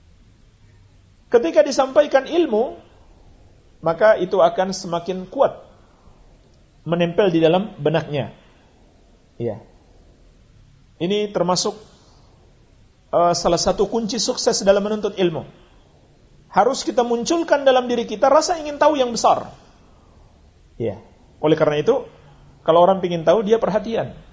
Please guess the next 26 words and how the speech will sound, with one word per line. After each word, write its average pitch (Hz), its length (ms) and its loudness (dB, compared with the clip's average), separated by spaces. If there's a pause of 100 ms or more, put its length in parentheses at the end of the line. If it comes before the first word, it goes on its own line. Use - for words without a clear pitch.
(800)
Kalau 180 220 -2
dia 196 160 0
merasa 185 400 -2
kurang 196 320 -4
penting, 214 480 -4 (480)
maka 220 180 -8
dia 254 140 -4
juga 254 240 -4
kurang 220 240 -4
perhatian. 214 560 -6 (880)
Iya. 120 300 -8 (760)
Dan 185 220 -4
ini 202 160 -6
termasuk 196 420 -4
penyakit 185 460 -6
dalam 160 160 -2
menuntut 170 340 -6
ilmu. 151 380 -6 (1120)
Merasa 170 460 2
ilmunya 185 400 -2
kurang 170 260 -2
penting, 160 320 -6
ini 170 160 -4
bahaya 165 300 0
sekali. 151 340 -6 (1040)
Iya. 131 240 -12